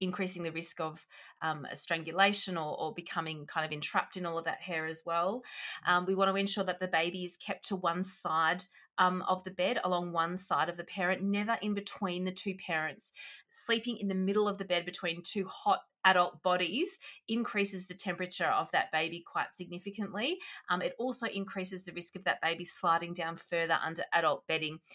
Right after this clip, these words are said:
They can become overlaid by the bedding, so they can suffocate under there by a, a range of different mechanisms, but they can also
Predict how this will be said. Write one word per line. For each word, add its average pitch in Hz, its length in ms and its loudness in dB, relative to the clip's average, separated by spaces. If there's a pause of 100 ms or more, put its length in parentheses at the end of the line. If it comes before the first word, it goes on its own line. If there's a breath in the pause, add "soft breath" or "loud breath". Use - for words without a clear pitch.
(160 loud breath)
They 165 100 -2
can 160 440 -6
become 180 340 -2
overlaid 185 680 6 (280 soft breath)
by 196 140 8
the 190 100 0
bedding, 233 460 0
so - 120 -4
they 165 140 0
can 156 340 -6
suffocate 254 680 -4
under 226 240 -4
there 254 340 0 (300 soft breath)
by 160 280 2 (360)
a, 180 80 0
a - 20 -8
range 180 360 2
of 185 100 -6
different 180 280 -8
mechanisms, 185 540 -6
but - 140 -20
they 180 120 -2
can 190 140 -4
also 180 340 -4